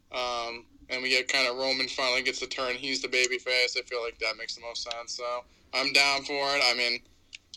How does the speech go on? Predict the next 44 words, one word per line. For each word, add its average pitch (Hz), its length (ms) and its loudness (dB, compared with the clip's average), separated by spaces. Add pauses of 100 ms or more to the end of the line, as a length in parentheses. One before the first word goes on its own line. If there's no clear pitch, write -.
(320)
I 135 120 4
don't 147 80 8
know 147 100 6
how 214 320 2
many 208 100 0
people 170 280 0
were 151 160 0
really 143 180 2
excited 139 320 0
for 139 100 -6
it 131 60 -4
this 135 220 -2
year, 135 180 2
but 123 300 -2 (340)
I 143 80 4
think 151 180 6
if 139 60 -4
there's 143 180 2
some 151 140 -2
story 143 580 0
or 131 100 0
some 139 200 -8
kind 131 160 -2
of 123 60 -6
stakes 139 500 2
or 123 60 -6
something 139 460 -2 (320)
more 151 180 2
than 143 100 0
what 139 160 -2
we've 131 160 -2
had 131 300 4
in 151 100 4
it, 151 120 4
I 127 40 0
think 131 160 0
it'll 120 140 -4
make 120 180 0
it 123 60 -4
even 113 240 -6
bigger, 117 260 -2
like 117 140 -4
you 113 60 -10
said. 120 320 -4